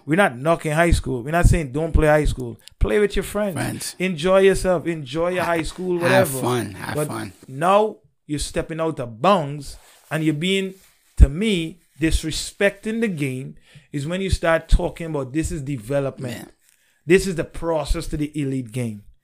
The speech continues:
Speaker 1: Don't say that. And anybody, any one of you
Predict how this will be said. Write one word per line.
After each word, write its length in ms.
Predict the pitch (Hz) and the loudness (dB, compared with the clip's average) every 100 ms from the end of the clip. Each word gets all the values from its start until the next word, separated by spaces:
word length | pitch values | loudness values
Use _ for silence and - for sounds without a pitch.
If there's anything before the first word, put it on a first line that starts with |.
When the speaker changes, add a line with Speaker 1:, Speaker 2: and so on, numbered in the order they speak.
| _ _ _ _ _ _ | _ _ _ _ _ _
Speaker 1:
Don't 260 | 156 190 196 | 0 0 0
say 320 | - 196 196 | 6 8 8
that. 300 | 127 120 - _ _ _ _ _ | 4 -6 -16 _ _ _ _ _
And 180 | 147 147 _ - | -12 -12 _ 0
anybody, 600 | 185 214 214 190 190 170 - | 2 2 2 0 0 -6 -8
any 280 | 165 202 208 | -4 -4 -2
one 220 | 190 190 | -4 -4
of 180 | 190 151 | -4 -6
you 360 | 151 151 160 | -6 -6 -6